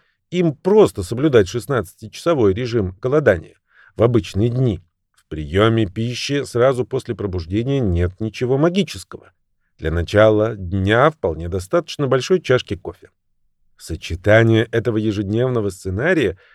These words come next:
с периодическим два-три раза в неделю тридцатишестичасовым постом складывается в сорокадвухчасовое голодание. Например, вы можете поужинать в шесть вечера в первый день,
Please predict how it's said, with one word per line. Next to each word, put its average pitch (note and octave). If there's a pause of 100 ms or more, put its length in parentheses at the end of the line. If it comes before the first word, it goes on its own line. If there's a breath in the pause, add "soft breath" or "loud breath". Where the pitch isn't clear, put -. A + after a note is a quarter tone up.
(120)
с -
периодическим C#3 (640)
два-три B2+
раза A2+
в G2+
неделю G#2+ (240)
тридцатишестичасовым B2+
постом C#3+ (320)
складывается G2+
в F#2
сорокадвухчасовое F#2
голодание. D#2+ (420)
Например, E3+
вы D3+
можете D#3+
поужинать B2+
в -
шесть - (100)
вечера A2+
в -
первый G2+
день, F2